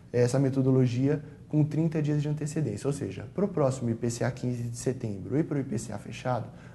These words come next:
a gente tá projetando uma alta de mais doze nas passagens aéreas, fruto do câmbio, fruto da pressão dos custos do setor.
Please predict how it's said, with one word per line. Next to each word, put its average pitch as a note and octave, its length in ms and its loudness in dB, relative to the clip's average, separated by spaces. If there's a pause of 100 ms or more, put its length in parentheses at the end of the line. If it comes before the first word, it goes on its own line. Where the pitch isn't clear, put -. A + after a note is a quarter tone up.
a A3 60 -4
gente A#2 120 -4
tá C3 100 -4
projetando A#2+ 440 -2
uma B2 140 0
alta B2+ 220 0
de A#2 120 -2
mais C3+ 340 0
doze B2+ 420 2
nas B2+ 200 -2
passagens B2 560 -4
aéreas, C#3 480 -2 (580)
fruto F3 300 2
do A2+ 120 2
câmbio, C#3+ 540 2
fruto C#3 380 2
da B2+ 120 0
pressão A#2+ 400 -2
dos A#2 220 -2
custos F3+ 500 4
do D#3+ 140 4
setor. F3 400 -2